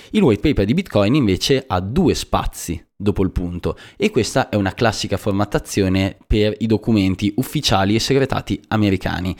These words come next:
E questa curiosità penso che sia estremamente interessante, in quanto Satoshi ha deciso di, eh, utilizzare questo tipo di formattazione del testo molto particolare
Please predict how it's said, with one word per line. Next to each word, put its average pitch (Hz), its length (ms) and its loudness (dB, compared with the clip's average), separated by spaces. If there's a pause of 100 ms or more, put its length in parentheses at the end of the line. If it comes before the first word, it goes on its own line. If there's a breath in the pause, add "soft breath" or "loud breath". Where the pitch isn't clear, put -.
(480 loud breath)
E 123 300 2
questa 110 240 -2
curiosità 120 560 2
penso 92 280 -4
che 92 80 -2
sia 98 160 0
estremamente 104 680 2
interessante, 92 720 0
in 98 100 2
quanto 98 380 0
Satoshi 131 640 0 (300 loud breath)
ha 135 140 2
deciso 110 640 0
di, 110 420 0 (120)
eh, 98 240 0
utilizzare 110 600 2
questo 101 260 -2
tipo 107 200 -4
di 101 80 4
formattazione 101 800 0
del 135 180 -2
testo 113 540 -2 (380 loud breath)
molto 113 600 2
particolare 107 800 0